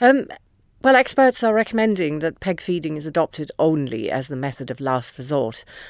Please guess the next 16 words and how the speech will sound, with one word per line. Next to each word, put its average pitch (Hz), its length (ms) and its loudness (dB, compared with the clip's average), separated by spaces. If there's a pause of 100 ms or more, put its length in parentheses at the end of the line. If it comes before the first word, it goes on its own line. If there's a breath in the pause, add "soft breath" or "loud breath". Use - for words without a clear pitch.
(260 loud breath)
and 151 360 2
that 156 200 -4
more 175 260 2
specialist - 800 -2
nutrition 151 480 -4
teams 127 380 -6
are 131 180 0
needed 135 320 -6
to - 140 -10
advise 139 400 -2
the 135 80 -10
most 139 260 -6
appropriate 135 540 -6
way 135 240 -2
to 131 160 -10
meet 131 160 -8